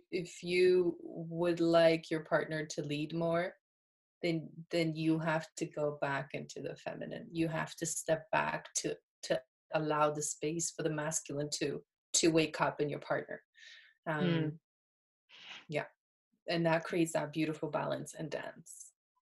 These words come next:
Speaker 2: Mm-hmm. I
Speaker 1: But
Speaker 2: know
Speaker 1: a, a
Speaker 2: it
Speaker 1: lot of, yeah.
Speaker 2: Yeah, I know in the past, mentally understanding that, maybe not physically understanding how to embody what you just said,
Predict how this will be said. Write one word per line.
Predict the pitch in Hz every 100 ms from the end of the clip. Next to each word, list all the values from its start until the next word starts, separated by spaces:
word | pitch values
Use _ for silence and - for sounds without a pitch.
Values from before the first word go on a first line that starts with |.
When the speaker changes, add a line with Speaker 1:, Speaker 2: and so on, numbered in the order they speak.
| _ _ _ 170
Speaker 2:
Mm-hmm. | 151 160 160 165 - _ _ _ _ - - -
I | 170
Speaker 1:
But |
Speaker 2:
know | 165 160
Speaker 1:
a, | 156 147 -
a | -
Speaker 2:
it |
Speaker 1:
lot | 151
of, | 156 _ - _ 160
yeah. | 156 151 160 _ _ _ _ _ -
Speaker 2:
Yeah, | 165 82 -
I | 185
know | 185 175
in | 165 170
the | 151
past, | 165 165 160 - - _ _ _ 175
mentally | 190 196 196 175
understanding | 156 156 151 - 160 151 156 151
that, | 147 143
maybe | 160 151 170 170
not | 147 -
physically | - 160 156 160 165 151
understanding | 147 147 - 147 139 143 139
how | 147
to | 143
embody | 139 135 131 135 143 151 156 156 _ _ _ _
what | 156 -
you | 160
just | 160 -
said, | 175 170